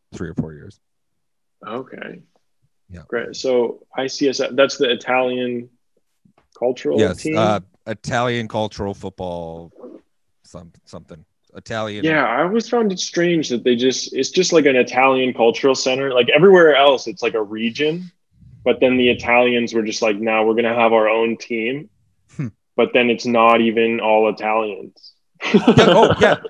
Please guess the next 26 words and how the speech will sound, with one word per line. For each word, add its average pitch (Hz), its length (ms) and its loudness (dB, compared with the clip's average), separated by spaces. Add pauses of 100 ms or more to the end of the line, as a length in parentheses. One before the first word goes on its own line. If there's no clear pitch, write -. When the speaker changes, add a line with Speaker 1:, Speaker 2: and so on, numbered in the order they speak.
Speaker 1:
Dude, 196 240 -8
I 196 160 4
was 247 160 0
the 226 140 0
closest 190 580 -4
to 170 100 -4
being 160 320 -8
Italian 139 580 -4
on 117 280 -8
the 117 80 -12
team, 139 260 -10
and 104 80 -8
I'm 117 180 -4
not 120 240 -4
Italian 110 520 -10
at 98 100 -8
all. 110 220 -4 (200)
It 110 60 -10
was 131 180 -6
me 156 220 -4
and 151 220 0
Speaker 2:
<laughs> - 0 -
Speaker 1:
only 139 600 -2
East 135 260 -16
Indian 131 360 -10
people. 90 380 -20